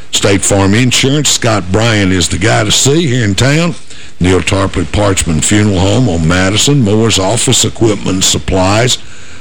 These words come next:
on Franklin, across from the Catholic Church.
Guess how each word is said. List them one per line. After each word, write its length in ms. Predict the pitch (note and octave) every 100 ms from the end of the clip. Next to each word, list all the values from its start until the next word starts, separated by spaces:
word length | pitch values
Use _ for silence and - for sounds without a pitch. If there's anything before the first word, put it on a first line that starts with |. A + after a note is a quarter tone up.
| -
on 200 | F2 D2+
Franklin, 580 | - B2 B2 A2 C#3+ D3
across 380 | - F#2+ F#2+ -
from 120 | F2+
the 60 |
Catholic 560 | D#2+ G2 G2 F#2 F2 D2+
Church. 480 | - A2+ D3 D#3+